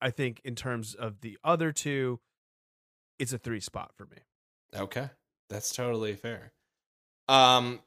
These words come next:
Speaker 2: for me, in the third spot is going to be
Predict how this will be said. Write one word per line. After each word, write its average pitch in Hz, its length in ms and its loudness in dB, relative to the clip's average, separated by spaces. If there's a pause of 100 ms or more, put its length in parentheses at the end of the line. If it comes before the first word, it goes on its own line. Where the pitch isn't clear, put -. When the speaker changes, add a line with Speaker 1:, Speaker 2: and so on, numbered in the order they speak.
(140)
Speaker 2:
for 147 400 8
me, 160 840 6 (280)
in 123 240 4
the 117 100 4
third 110 380 4
spot 92 500 -6 (640)
is 101 260 2
going 104 340 -2
to 98 180 -8
be 95 560 -8